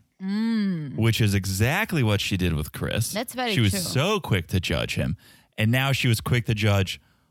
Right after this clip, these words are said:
Speaker 2: Lindsay. You guys are out having drinks.
Speaker 1: Mm-hmm.
Speaker 2: And I'll give it to Alyssa. She was right on this one. Okay, she, she just happened to go for it and ended up being right. I would have blocked Lindsay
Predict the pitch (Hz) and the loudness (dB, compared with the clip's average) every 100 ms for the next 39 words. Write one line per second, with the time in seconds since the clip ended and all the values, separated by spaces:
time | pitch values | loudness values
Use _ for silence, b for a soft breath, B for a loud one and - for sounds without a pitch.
0 | b 117 180 101 90 127 - - 113 135 | b 2 4 2 2 0 -2 -2 0 2
1 | 117 120 117 117 101 95 110 104 98 107 | 2 2 0 0 0 0 2 2 0 -6
2 | - 202 220 226 214 247 285 311 262 - | -10 -4 0 0 0 -2 0 0 -2 -10
3 | b b b b _ _ _ - 240 247 | b b b b _ _ _ -2 -2 0
4 | 220 170 151 165 120 - 165 104 101 107 | 0 2 2 2 2 2 0 2 0 2
5 | 131 160 - 208 220 _ _ _ _ - | 2 2 2 0 -2 _ _ _ _ -2
6 | 127 135 147 139 113 113 - 123 123 120 | 0 2 0 0 0 -2 -6 -2 0 0
7 | - 117 117 120 110 104 107 107 117 78 | -2 -4 -2 -2 0 2 2 2 0 0
8 | 104 98 90 98 90 85 82 - 101 95 | 2 2 0 0 0 0 0 -2 -2 0
9 | 82 87 80 82 - 80 80 80 76 | -2 0 -2 -2 -4 -4 -2 -2 -4